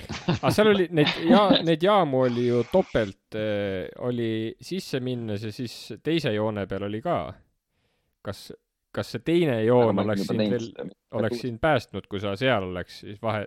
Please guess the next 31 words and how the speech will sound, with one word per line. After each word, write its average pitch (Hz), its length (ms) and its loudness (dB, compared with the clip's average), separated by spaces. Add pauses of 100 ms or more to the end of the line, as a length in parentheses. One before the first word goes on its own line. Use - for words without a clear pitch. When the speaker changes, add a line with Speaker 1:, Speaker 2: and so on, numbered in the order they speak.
(140)
Speaker 1:
vahet 110 260 -2
pidanud? 101 400 -14 (2250)
Speaker 2:
Äh, 80 460 0
ei 120 140 4
no 131 80 6
ma 131 100 8
ei 139 80 6
tea, 160 120 8
ei 120 80 4
no 120 80 0
seesama 117 380 0
reegel 113 340 2
on 110 80 -6
ju 113 80 -6
seal 123 180 2
ka, 127 140 2
seal 107 160 -4
oli 107 120 -6
ka 127 80 0
kaks 107 200 -4
jaama 92 200 -12
kõrvuti. 95 340 -12 (1120)
Speaker 1:
Okei. 107 460 -14 (1500)
Speaker 2:
Mõistad, - 1200 -8
aga 110 200 4
noh, 160 300 4
äh, 131 440 -2 (120)
nüüd 160 200 -2
ma 143 120 4
tean 139 280 4
ja 107 180 0